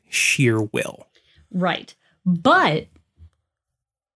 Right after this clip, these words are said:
Speaker 2: then you get into the world of a little spooky. You get out of that weird, like, religion space and you get into the realm of a little spooky where curses could be real.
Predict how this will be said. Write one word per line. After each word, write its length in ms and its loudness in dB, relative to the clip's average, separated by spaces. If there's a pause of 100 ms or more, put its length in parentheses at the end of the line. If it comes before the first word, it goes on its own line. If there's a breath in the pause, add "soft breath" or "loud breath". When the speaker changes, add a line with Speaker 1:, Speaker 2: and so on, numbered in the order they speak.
(180)
Speaker 2:
then 320 4
you 140 0
get 120 2
into 220 4
the 160 2
world 300 2
of 80 0
a 80 2
little 280 2
spooky. 440 -6
You 140 -2
get 160 0
out 200 -2
of 100 -8
that 220 0
weird, 280 0
like, 260 -2
religion 800 0
space 380 -6
and 200 0
you 80 0
get 160 0
into 180 2
the 140 0
realm 260 0
of 140 0
a 60 -2
little 260 0
spooky 520 -6
where 300 -4
curses 680 -6 (800)
could 300 -4
be 160 -10
real. 400 -10